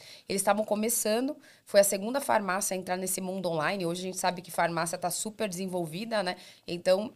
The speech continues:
eu desenvolvi a operação de e-commerce da Ultra.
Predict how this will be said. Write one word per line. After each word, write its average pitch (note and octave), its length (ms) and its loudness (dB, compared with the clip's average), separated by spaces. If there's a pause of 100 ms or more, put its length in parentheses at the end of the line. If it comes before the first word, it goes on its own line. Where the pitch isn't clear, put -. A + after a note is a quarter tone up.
eu F#3+ 120 0
desenvolvi G3 640 -2
a G#3 60 8
operação G3+ 520 2
de F#3 80 -6
e-commerce F#3 360 -4
da G#3 120 4
Ultra. D#3+ 380 0